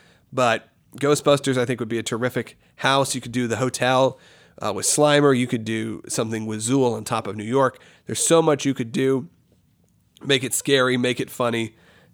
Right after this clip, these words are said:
and it really would be awesome. It, I just, I kinda think of, like, that Resident Evil house, like, if they could do that for Ghostbusters,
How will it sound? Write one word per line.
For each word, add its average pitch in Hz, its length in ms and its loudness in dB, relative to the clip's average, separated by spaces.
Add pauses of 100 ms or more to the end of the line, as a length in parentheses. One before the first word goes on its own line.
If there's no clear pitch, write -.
and 101 500 -2 (160)
it 110 140 -2
really 101 220 -6
would 107 100 -10
be - 140 -8
awesome. - 460 -6 (180)
It, 107 260 -2 (160)
I 117 160 -4
just, 110 320 -8
I 123 100 -2
kinda 131 160 4
think 127 120 2
of, 120 60 -2
like, 120 100 4
that 98 140 2
Resident 107 380 0
Evil 110 220 -2
house, 113 260 0
like, - 120 -8
if - 60 -12
they 101 100 -4
could 107 140 -4
do 110 120 0
that 104 220 0
for - 100 -8
Ghostbusters, 110 720 0